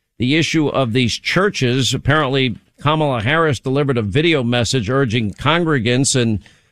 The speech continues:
three hundred predominantly African-American churches to vote for McAuliffe. And now that is being raised at apparent violation of federal law.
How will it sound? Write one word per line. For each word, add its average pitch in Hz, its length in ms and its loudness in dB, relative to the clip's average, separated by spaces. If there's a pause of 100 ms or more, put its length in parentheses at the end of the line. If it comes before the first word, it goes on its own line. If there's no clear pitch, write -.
(140)
three 151 180 2
hundred 135 440 -2 (200)
predominantly 135 760 0 (100)
African-American 131 880 0
churches 160 460 -2
to 123 100 -6
vote 131 260 -2
for 117 100 -4
McAuliffe. 139 720 -2 (840)
And 104 100 -6
now 143 200 2
that 135 180 0
is 123 120 0
being 131 280 0
raised 139 320 0
at 113 80 -2
apparent 143 480 0
violation 135 720 0
of 101 140 -4
federal 127 400 0
law. 139 640 -2